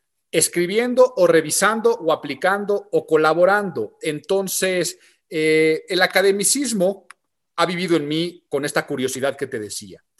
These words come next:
Y dentro de esta curiosidad, siempre me ha gustado la escritura y siempre me ha gustado la redacción. Y a nivel creatividad, cada vez que me viene una idea, la apunto.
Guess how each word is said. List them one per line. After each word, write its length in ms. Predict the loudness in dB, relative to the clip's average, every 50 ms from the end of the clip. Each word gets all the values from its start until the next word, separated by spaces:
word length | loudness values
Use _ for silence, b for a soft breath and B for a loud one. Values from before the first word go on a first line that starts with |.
| b b b b b b b b _ -10
Y 100 | -4 -2
dentro 300 | -2 -2 -2 -2 0 2
de 80 | 2
esta 200 | 2 2 0 -2
curiosidad, 800 | -2 -4 -4 -2 -2 -2 -2 -4 -4 -4 -2 -2 -2 -2 -4 -8 _ _ _ _ _ _
siempre 720 | -14 -10 -8 -6 -6 -4 -2 -2 -2 -2 0 -2 -2 -2
me 120 | 0 0 -2
ha 60 | -2
gustado 480 | -2 -4 -6 -6 -4 -2 -2 0 0
la 100 | 0 0
escritura 680 | 0 -2 -2 -6 -8 -8 -10 -8 -8 -6 -2 -2 -2 -2
y 60 | -4
siempre 260 | -6 -8 -8 -6 -6
me 80 | -4 -4
ha 40 |
gustado 400 | -6 -6 -8 -6 -6 -6 -4 -4
la 140 | -4 -4 -4
redacción. 760 | -4 -4 -4 -4 -4 -6 -6 -8 -10 -8 -8 -8 -8 -8 -10 -12 b b b b b _
Y 120 | -6 -6
a 40 | -4
nivel 380 | -4 -4 -2 -2 -2 -2 -4 -4
creatividad, 840 | -2 -2 -2 -2 -4 -8 -8 -8 -8 -6 -4 -4 -4 -4 -6 _ _ _ _ _ _ _ _ _ _ _
cada 220 | 4 4 6 6
vez 160 | 6 4 2 2
que 120 | 0 -2
me 100 | 0 -2
viene 240 | -2 -2 -2 -2 -2
una 180 | -2 -2 -2
idea, 540 | -2 -2 0 0 2 2 0 0 -4 -10 _ _ _
la 160 | -6 -2 -2
apunto. 560 | -2 -2 -2 -4 -4 -4 -6 -8 -10 -12 -12